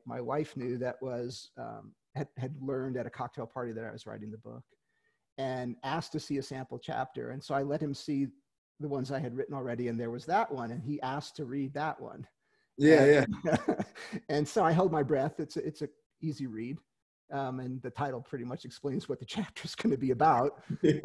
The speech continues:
Speaker 1: And, uh, you know, he came back and he says, "I can't believe lawyers talk that way. Doctors don't." And I said, "Well, you've never been in a big law firm." <laughs>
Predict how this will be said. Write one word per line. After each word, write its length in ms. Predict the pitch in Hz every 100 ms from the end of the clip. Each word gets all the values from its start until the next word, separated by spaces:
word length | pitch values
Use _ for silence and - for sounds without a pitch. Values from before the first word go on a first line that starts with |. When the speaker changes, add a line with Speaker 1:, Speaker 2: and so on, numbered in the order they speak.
| - - -
Speaker 1:
And, 300 | 156 156 160
uh, 300 | 165 151 156 - - _ -
you 120 | 185
know, 80 | 170
he 80 | 208
came 200 | 254 208
back 220 | 226 -
and 80 | 165
he 80 |
says, 220 | 151 165 151
"I 80 |
can't 240 | 143 185 160
believe 220 | 165 151
lawyers 300 | 147 147 147
talk 260 | - 226 -
that 100 | -
way. 160 | 120
Doctors 460 | 123 160 - 117 -
don't." 200 | - - _ _
And 100 | 120
I 80 | 120
said, 160 | - -
"Well, 180 | - 175
you've 180 | 185
never 240 | 180 - 143
been 200 | 143 123
in 60 | 117
a 40 |
big 200 | 120 123
law 160 | 120 143
firm." 260 | - - - _
<laughs> 100 | 214